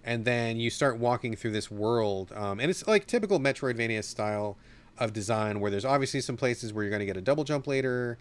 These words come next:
Uh, there's some places where you don't have the tool that you need, so you gotta come back later, and you kinda just walk around. This game, I, is interesting, but, I mean,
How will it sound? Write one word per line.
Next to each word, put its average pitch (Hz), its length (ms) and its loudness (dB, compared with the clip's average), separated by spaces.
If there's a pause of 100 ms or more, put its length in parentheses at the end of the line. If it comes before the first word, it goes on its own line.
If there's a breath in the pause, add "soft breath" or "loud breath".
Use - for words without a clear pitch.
(400 loud breath)
Uh, 98 240 0
there's 98 160 -2
some 104 100 -6
places 117 380 -2
where 107 100 2
you 101 80 0
don't 110 140 0
have 104 120 -4
the 98 80 -6
tool 135 220 -2
that 127 140 -2
you 127 80 -2
need, 123 200 2
so - 60 -8
you 98 40 -6
gotta 98 120 -4
come 104 100 -6
back 98 160 -4
later, 107 460 -2 (420 loud breath)
and 98 460 -4
you 101 60 -8
kinda 113 180 -2
just - 140 -10
walk 101 240 -2
around. 101 480 -4 (520 loud breath)
This 262 160 4
game, 285 360 6
I, 202 140 4 (120)
is 180 220 6
interesting, 165 560 4
but, 139 160 4
I 156 40 2
mean, 151 220 4